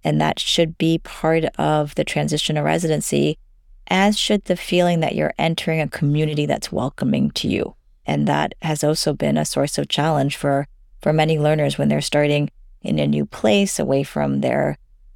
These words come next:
potentially away from their support structures of medical school or their family supports. And so how can we create a community at the G M E level that's welcoming to the, to the new learners?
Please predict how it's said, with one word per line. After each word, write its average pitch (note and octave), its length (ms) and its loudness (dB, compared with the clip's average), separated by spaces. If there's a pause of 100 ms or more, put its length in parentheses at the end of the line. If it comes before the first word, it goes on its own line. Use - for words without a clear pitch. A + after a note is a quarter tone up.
potentially D#3 520 -2
away D3 220 0
from D3 260 -2
their D3 180 2
support - 460 -2
structures F3 560 0
of E3 100 2
medical E3 360 0
school D#3 600 2
or C#3+ 120 2
their B2+ 260 2
family E3+ 440 2
supports. D3 720 0
And C#3+ 100 0
so C#3 220 0
how E3 240 0
can E3+ 200 -2
we D#3 140 0
create D3 380 0
a C3+ 60 0
community C#3+ 760 0 (420)
at - 180 -4
the - 80 0
G G#3+ 240 2
M F#3 140 4
E D3+ 120 2
level C#3+ 400 0
that's D#3+ 240 -2
welcoming D3 500 -2
to - 140 -4
the, D#3 340 0
to - 100 -4
the D3+ 80 0
new C#3 140 2
learners? - 460 -2